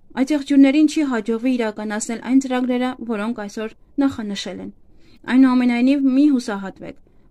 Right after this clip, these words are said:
փորձեք դրան այլ տեսանկյունից նայել։ Կկարողանաք ազատ ժամանակը տրամադրել այն բաներին,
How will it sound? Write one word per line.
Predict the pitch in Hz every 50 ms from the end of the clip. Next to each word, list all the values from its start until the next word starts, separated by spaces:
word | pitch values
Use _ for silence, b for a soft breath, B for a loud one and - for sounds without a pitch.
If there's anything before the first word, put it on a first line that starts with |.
| -
փորձեք | - 311 302 - 330 320 302 269
դրան | 269 247 254 262 262 -
այլ | - 233 247 269
տեսանկյունից | 226 220 220 - 220 208 214 208 208 208 220 226 220 -
նայել։ | 214 196 190 190 196 190 - - - - _ _ _ _
Կկարողանաք | - 247 254 262 254 254 254 254 254 254 254 254 208
ազատ | 208 214 233 247 240 247
ժամանակը | 233 208 202 202 202 226 240 - 220 202
տրամադրել | - 208 208 214 220 220 214 226 226 220 -
այն | - 233 269 269
բաներին, | 269 262 262 262 254 262 262 262